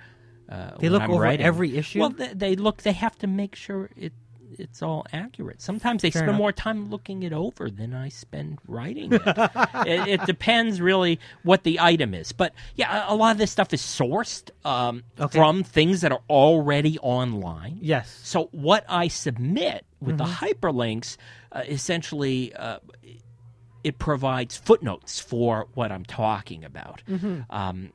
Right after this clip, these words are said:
Speaker 1: a-, at this point, this is all very second nature to me, though I, I can see on the outside how, how this would all seem a bit space age, sci-fi, like, what is this writing? Why is all this stuff underlined? Or why are these words in a different color?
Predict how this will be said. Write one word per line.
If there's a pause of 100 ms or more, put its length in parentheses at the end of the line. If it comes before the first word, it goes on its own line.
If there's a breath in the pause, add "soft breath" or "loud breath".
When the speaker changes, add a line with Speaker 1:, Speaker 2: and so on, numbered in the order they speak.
Speaker 1:
a-,
at
this
point,
this
is
all
very
second
nature
to
me,
though
I,
I
can
see (320 loud breath)
on
the
outside
how,
how
this
would (220)
all
seem
a
bit (240)
space
age,
sci-fi, (300 loud breath)
like,
what
is
this
writing?
Why
is
all
this
stuff
underlined?
Or (160 loud breath)
why
are
these
words
in
a
different
color?